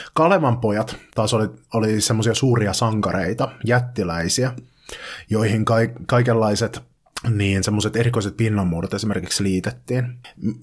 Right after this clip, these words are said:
mielenkiintoista on se, että Viron kansallisepos on nimeltään Kalevipoeg, joka siis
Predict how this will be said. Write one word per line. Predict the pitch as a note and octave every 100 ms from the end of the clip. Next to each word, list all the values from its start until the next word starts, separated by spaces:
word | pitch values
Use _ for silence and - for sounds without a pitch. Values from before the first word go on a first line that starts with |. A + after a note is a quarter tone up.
| -
mielenkiintoista | G2 C3 C#3+ C3 B2+ A#2+ -
on | B2+ A#2+
se, | B2+ A#2
että | A#2+ A2+
Viron | C3 D3+ A2+ F#2
kansallisepos | G#2+ G#2+ G2 F2+ - F#2 - - - - _
on | A2+ G#2
nimeltään | G2+ G2 A2+ A#2+
Kalevipoeg, | C#3+ D3+ G#2+ - E2+ D#2 - - _ _ _
joka | F#2 F2+ F2+ C#2 - -
siis | - F#2+ -